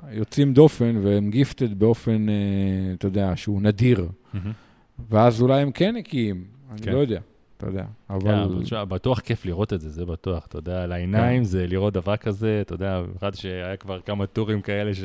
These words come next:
Speaker 2: בלי יותר מדי התרחשויות, פה זה היה די, אה, די מטורף.
Speaker 1: כן, ו-, וגם צריך להגיד, היה טור, טור דה פרנס של אנשים,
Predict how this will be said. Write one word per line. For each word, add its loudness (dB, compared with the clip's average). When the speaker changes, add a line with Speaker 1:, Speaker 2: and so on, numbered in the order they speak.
Speaker 2:
בלי 2
יותר 6
מדי 4
התרחשויות, -4
פה 4
זה 0
היה -6
די, -2
אה, -4
די -2
מטורף. -4
Speaker 1:
כן, 10
ו-, 4
וגם 6
צריך -4
להגיד, 4
היה 6
טור, 4
טור 2
דה -2
פרנס -2
של -2
אנשים, -6